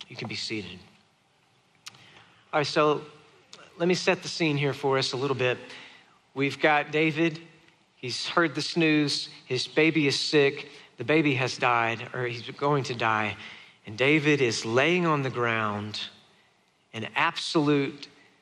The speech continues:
desperate, he's devastated, and he's pleading with God to save the baby. And he's fasting and he's praying.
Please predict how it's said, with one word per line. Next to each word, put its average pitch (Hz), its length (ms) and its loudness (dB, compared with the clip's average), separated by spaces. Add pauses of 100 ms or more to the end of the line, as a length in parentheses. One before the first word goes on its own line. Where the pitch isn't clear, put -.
(340)
desperate, 151 840 0 (480)
he's 110 340 -10
devastated, 139 1040 0 (240)
and 117 80 -6
he's 113 160 -4
pleading 170 480 4
with 147 200 2
God 107 480 2 (340)
to - 100 -14
save 113 380 -2
the 110 60 -6
baby. 107 460 -10 (1300)
And 110 60 -14
he's 107 180 -6
fasting 147 540 0
and 117 80 -2
he's 107 120 -8
praying. 135 680 -2